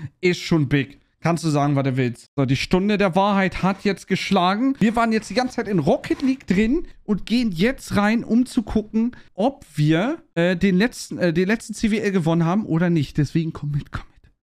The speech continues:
Das sind auf jeden Fall unsere nächsten Gegner. Also falls du jetzt schon nichts verpassen willst, dann abonnieren, Glocke aktivieren.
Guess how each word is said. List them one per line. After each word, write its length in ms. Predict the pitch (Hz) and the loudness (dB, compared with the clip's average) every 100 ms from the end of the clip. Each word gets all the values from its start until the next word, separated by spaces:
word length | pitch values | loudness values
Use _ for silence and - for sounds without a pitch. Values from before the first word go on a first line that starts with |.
| - | -4
Das 160 | 190 214 | -2 0
sind 100 | 233 | 0
auf 140 | 196 | 2
jeden 160 | 208 214 | 2 2
Fall 140 | 220 | 0
unsere 300 | 214 190 202 | 0 0 2
nächsten 380 | 196 202 - 165 | 2 0 -2 -2
Gegner. 300 | 170 165 147 | 0 2 0
Also 200 | 160 165 | 2 0
falls 280 | 196 220 - | 0 0 0
du 80 | |
jetzt 300 | 196 196 254 | 0 0 -2
schon 260 | - 247 233 | 0 0 2
nichts 300 | 233 - - | 2 -2 -4
verpassen 580 | 233 214 226 220 208 151 | -4 0 0 0 -2 0
willst, 360 | 165 233 - - | 0 0 -4 -4
dann 140 | 165 | -2
abonnieren, 720 | 185 180 180 160 202 240 277 _ | 0 2 2 2 0 0 -4 _
Glocke 320 | - 190 202 240 | -2 0 0 -4
aktivieren. 720 | - - 170 180 185 120 | -4 -2 -2 0 0 0